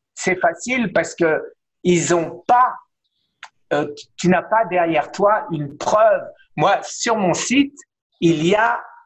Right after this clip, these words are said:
mes résultats, il y a mes, euh,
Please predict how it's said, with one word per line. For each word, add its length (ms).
mes 380
résultats, 800
il 140
y 60
a 160
mes, 580
euh, 960